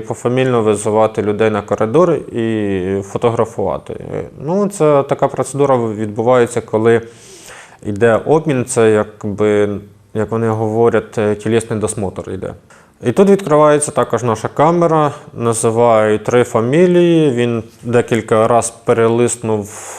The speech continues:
списки і назвав мою фамілію, що виходьте і цей, на коридор, і вас будуть фотографувати.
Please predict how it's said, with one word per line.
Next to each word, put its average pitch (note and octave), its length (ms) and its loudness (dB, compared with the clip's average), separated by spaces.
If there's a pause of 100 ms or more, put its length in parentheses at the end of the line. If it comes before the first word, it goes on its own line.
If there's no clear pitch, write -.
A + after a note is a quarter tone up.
(120)
списки E3+ 840 0
і A#2+ 140 0
назвав A#2 380 2
мою A#2 240 -2
фамілію, F2+ 520 -8
що - 160 -14
виходьте G2 880 -6 (500)
і F#2+ 80 -12
цей, - 460 -14 (560)
на G2 640 -2
коридор, B2 420 -2
і A#2+ 40 2
вас G#2+ 260 0
будуть G#2+ 260 -4
фотографувати. G2 840 -12